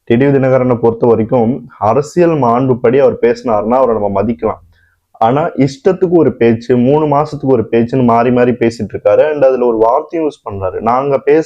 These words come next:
ஆரம்பிச்சா நல்லா இருக்காது, அவ்வளவுதான், எல்லாம் மாறிடும்" அப்படின்னு சொல்லிட்டு ஒரு இன்டர்னல் த்ரெட்டனை வந்து அவர் கொடுக்குறாராம். ஆக்சுவலா அவர் கட்சி பல இடத்துல டெபாசிட் வாங்காத கட்சி, அவருக்கு இருக்கிறதே ஒரு குறிப்பிட்ட ரெண்டு மூணு மாவட்டத்துல தான் ஓட்டு.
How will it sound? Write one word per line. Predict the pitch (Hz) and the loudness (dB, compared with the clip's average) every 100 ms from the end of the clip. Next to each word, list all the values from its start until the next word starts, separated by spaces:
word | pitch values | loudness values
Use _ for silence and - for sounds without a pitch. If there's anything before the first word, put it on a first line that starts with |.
| 156 | 0
ஆரம்பிச்சா | 139 123 120 - 185 196 _ _ _ _ - | -2 -4 -6 -4 -4 -4 _ _ _ _ -2
நல்லா | 123 143 139 | 0 2 2
இருக்காது, | 123 107 104 107 104 101 - _ _ | 0 0 2 2 2 0 -4 _ _
அவ்வளவுதான், | - 127 127 127 120 | -2 2 2 2 0
எல்லாம் | 113 120 113 | 0 0 2
மாறிடும்" | 123 120 107 104 101 _ _ _ - | 0 0 0 -2 -6 _ _ _ -4
அப்படின்னு | 113 123 117 | 0 0 0
சொல்லிட்டு | 120 113 147 | -2 0 2
ஒரு | 147 123 | 2 2
இன்டர்னல் | 143 156 175 175 165 127 _ | 0 0 0 2 0 -2 _
த்ரெட்டனை | 135 139 151 165 143 | -2 0 0 -2 -2
வந்து | 113 120 | 2 4
அவர் | 113 101 | 2 0
கொடுக்குறாராம். | 113 110 101 92 95 - | -2 0 0 0 -6 -8
ஆக்சுவலா | 104 104 - 143 127 120 131 _ _ _ - | -8 -6 0 2 2 0 -4 _ _ _ -4
அவர் | 104 127 | 0 0
கட்சி | 131 120 - 147 | 0 -2 -2 -2
பல | 120 127 | 2 2
இடத்துல | 123 143 117 | 2 0 0
டெபாசிட் | 107 - 147 147 120 | -2 0 0 0 -2
வாங்காத | 104 101 98 | 0 0 0
கட்சி, | 98 98 - 127 143 _ _ - | 0 -4 -2 -2 -2 _ _ -2
அவருக்கு | 110 113 - 117 | 0 0 2 2
இருக்கிறதே | 139 143 143 147 | 2 0 2 2
ஒரு | 139 113 | 2 2
குறிப்பிட்ட | 131 135 135 139 | 0 0 -2 0
ரெண்டு | 127 117 | 0 0
மூணு | 110 | 0
மாவட்டத்துல | 107 113 120 110 110 | 0 0 0 -4 -2
தான் | 110 113 | -2 0
ஓட்டு. | 104 107 | -2 -2